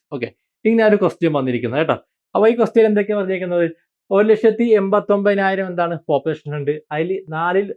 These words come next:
ഒമ്പത് ആണ് മെയിൽ ആണ്, അല്ലെ? അപ്പൊ നാലിൽ, ഓ, ഒം-, ഒമ്പതിൽ നാല് എന്താണ്, മെയിൽ ആണ്. അപ്പൊ മെയിൽ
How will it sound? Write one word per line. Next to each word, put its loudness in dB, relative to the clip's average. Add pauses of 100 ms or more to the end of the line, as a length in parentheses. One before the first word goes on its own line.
(260)
ഒമ്പത് -2
ആണ് -4 (480)
മെയിൽ 2
ആണ്, -6 (140)
അല്ലെ? 0 (360)
അപ്പൊ -4 (100)
നാലിൽ, 2 (280)
ഓ, 0 (440)
ഒം-, -4
ഒമ്പതിൽ 0 (140)
നാല് 0
എന്താണ്, -2 (220)
മെയിൽ -4
ആണ്. -10
അപ്പൊ -6
മെയിൽ -8